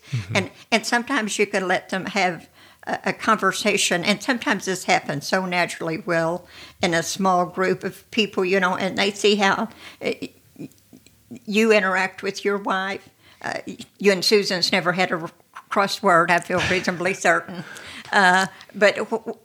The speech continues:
Speaker 2: and, and sometimes they see us do that. How we can disagree without being disagreeable is, is an art. <laughs> Uh, and we need to practice that a little more, because obviously He has put t-, two different personalities. If we were the same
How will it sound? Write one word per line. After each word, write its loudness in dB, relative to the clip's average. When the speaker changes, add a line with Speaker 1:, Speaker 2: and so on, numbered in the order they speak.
Speaker 2:
and, 2
and 0
sometimes 2
they 0
see 0
us -6
do -2
that. -2
How 2
we 0
can -8
disagree 0
without -2
being -2
disagreeable -4
is, 0
is 2
an -4
art. 4
<laughs> 2
Uh, 2
and 2
we 0
need 0
to -2
practice -10
that 0
a -4
little 0
more, -8
because -2
obviously 2
He -4
has 0
put -4
t-, 2
two -4
different 0
personalities. -2
If 0
we 2
were 0
the -4
same 0